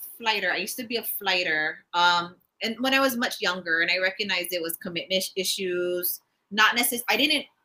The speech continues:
leave because we fought. I left because I was afraid. Whereas I would suggest, and I've been through this with the narcissist,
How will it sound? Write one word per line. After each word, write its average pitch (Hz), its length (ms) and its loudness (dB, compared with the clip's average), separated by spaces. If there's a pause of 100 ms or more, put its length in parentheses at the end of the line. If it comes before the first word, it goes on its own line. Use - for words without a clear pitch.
(140)
leave 233 480 -2
because 190 300 -6
we 156 100 -6
fought. 175 380 0 (120)
I 175 200 0
left 180 260 2 (1000)
because 175 680 2
I 160 60 -6
was 160 160 -8
afraid. 151 520 -2 (420)
Whereas 233 680 4
I 220 140 4
would 233 220 -2
suggest, 208 600 -2
and 190 80 -4
I've 175 200 -4
been 202 160 0
through 226 140 -10
this 208 160 -4
with 202 120 -8
the 185 80 -6
narcissist, 190 960 -4